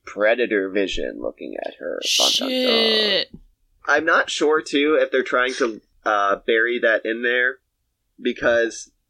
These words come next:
Speaker 1: uh, when they're heading back and loading up the seaplane, Moose and Reggie are carrying Veronica's trunk now, and Reggie says, "I swear this thing has gotten heavier," and I,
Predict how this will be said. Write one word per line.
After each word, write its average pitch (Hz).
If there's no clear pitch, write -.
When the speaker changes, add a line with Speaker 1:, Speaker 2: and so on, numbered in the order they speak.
Speaker 1:
uh, 117
when 143
they're 139
heading 135
back 110
and 117
loading 107
up 104
the 101
seaplane, 120
Moose 120
and 117
Reggie 165
are 160
carrying 170
Veronica's 170
trunk 160
now, 165
and 123
Reggie 135
says, 123
"I 120
swear 123
this 127
thing 131
has 120
gotten 113
heavier," 135
and 127
I, 117